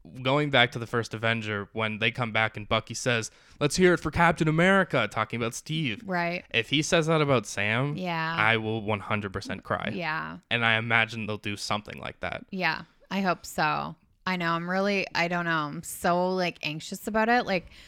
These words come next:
Speaker 2: I don't want the show to end, and I'm, I don't know. I just get so, like, yeah, I just, I wanna watch it at, like, three in the morning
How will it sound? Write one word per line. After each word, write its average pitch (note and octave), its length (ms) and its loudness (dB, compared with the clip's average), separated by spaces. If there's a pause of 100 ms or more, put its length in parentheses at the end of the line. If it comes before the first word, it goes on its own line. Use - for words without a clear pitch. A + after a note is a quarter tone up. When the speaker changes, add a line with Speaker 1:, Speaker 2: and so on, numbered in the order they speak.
(240)
Speaker 2:
I G3 80 4
don't G#3 100 6
want A3+ 160 0
the A#3 60 -8
show G3 260 4
to F3+ 180 4
end, F#3+ 500 0
and E3 120 -6
I'm, D3+ 260 -8
I F3+ 120 4
don't F3 120 4
know. D3 60 0
I D#3 80 0
just - 180 -12
get G3 220 -2
so, E3 560 2 (600)
like, F3+ 340 0 (220)
yeah, F#3 200 2
I D3 100 0
just, F3 220 -12 (120)
I F3+ 60 -8
wanna F3 200 -2
watch E3+ 240 0
it E3+ 60 0
at, - 100 -4
like, D#3 160 -8
three E3 260 -10
in D#3+ 60 -6
the D#3 80 -8
morning D3+ 460 -10